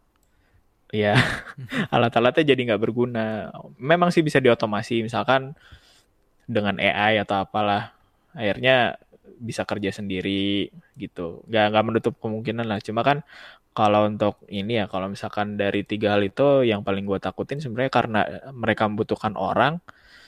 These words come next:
berarti kan lokasi sama, apa ya, ya intinya posisi kita kayak di track gitu.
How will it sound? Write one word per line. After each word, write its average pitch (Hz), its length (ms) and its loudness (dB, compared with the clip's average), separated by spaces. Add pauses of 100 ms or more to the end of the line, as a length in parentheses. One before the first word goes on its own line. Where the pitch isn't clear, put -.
(200)
berarti 110 280 -2
kan 151 160 2
lokasi 120 360 2
sama, 107 280 -2 (720)
apa 151 240 -2
ya, 104 120 4 (460)
ya 117 140 2
intinya 135 200 6
posisi 139 300 4
kita 147 300 4
kayak 113 240 2
di 110 120 -2
track - 280 -2
gitu. 110 460 -2